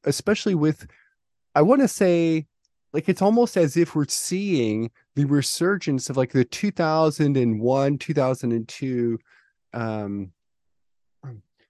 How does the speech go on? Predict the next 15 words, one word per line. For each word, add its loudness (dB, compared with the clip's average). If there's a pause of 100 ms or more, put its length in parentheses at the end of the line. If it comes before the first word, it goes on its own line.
(140)
oh -12
gosh, 2
who -4
are -2
those 2
people 0
in 4
the, 4
in 4
the 6
Republican, 0 (240)
uh, 6
the 4
Tea 4
Party? -2